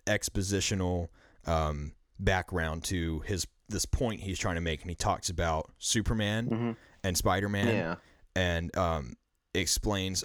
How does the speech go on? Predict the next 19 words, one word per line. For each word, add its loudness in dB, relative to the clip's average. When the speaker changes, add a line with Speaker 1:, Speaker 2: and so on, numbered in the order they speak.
Speaker 1:
this -2
entire 2
part 0
of -2
just 0
kind 0
of -2
about, 2
uh, 2
how 2
you 2
have 0
these 0
superheroes 2
and -2
their 2
alter -2
ego 0
is -2